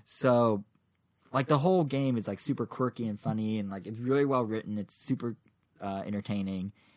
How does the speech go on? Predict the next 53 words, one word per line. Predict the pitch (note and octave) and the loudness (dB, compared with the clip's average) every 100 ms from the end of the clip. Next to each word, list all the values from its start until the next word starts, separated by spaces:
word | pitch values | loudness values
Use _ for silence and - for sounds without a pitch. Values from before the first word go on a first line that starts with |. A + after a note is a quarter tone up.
| _ _ _ _ - | _ _ _ _ -6
And | A#2+ A#2+ A#2+ A#2 | -2 0 0 0
not | B2+ | 0
only | C#3 | 0
that, | B2+ B2+ B2 | 0 -2 -4
but | A2 | -6
there's | A#2+ A2 | -4 -4
also, | A2+ - | -6 -6
of | A2+ | -6
course, | A#2+ - | -6 -6
the | A2 | -8
horse | B2 A#2 | -6 -6
names | A#2 A2 G2+ | -6 -6 -6
themselves, | G2+ F2 - B2+ G#2+ G#2+ B2+ _ _ _ - | -10 -10 -4 -2 0 -4 -8 _ _ _ -6
which | A2+ - | -6 -4
any | C#3 F#3+ D#3 | -6 -4 -4
good | A#2 G2 | -4 -4
horse | - A2 - | -4 -4 -4
race | F#2+ G2 | -8 -6
has | F#2+ | -8
crazy | - A#2 F#2+ F#2 | -4 -4 -2 -4
names. | G2+ F2 - | -6 -8 -8
So, | |
of | G2 | -6
course, | B2 F#2+ | -6 -6
a | |
game | E2+ G2+ | -8 -8
about | G2 D#2+ - | -6 -8 -8
horse | F2 - | -10 -10
racing | F2 F2+ | -12 -10
will, | F2+ | -12
too. | E2 - G2+ F#2+ - | -10 -6 -6 -6 -8
And | G2+ F#2+ | -8 -6
Game | A2+ | -6
Freak | A#2 A2+ - | -6 -8 -10
snuck | G#2+ G2+ - | -12 -12 -10
in | G2+ F#2 F2+ _ _ _ _ _ _ _ _ _ _ - | -8 -8 -10 _ _ _ _ _ _ _ _ _ _ -6
a | A#2+ | -2
lot | B2 A#2+ | 0 0
of | G#2+ | -2
little | A#2 A2+ | -2 -2
clever | G#2 - A#2+ A2 | -2 0 0 0
references | G2+ G#2+ A2 A2 - | -2 -4 -6 -8 -6
to | A2 | -6
themselves. | G#2 G#2+ G2+ G2 G2+ | -6 -4 -4 -4 -8
Like, | F#2+ | -10
there's | G#2+ G#2 G2 _ - | -6 -6 -6 _ -10
Pika | - A2 | -6 -6
Pika | F2+ A#2+ B2 A2 | -4 -2 -2 0
Mouse | A2+ A2 - | 0 0 -2
for | G2+ | -6
Pikachu. | G#2+ G2+ G2+ - G#2 G2+ | -6 -6 -8 -4 -2 -2
There's | F#2+ F#2 F2 | -2 -6 -6
a | F2+ | -10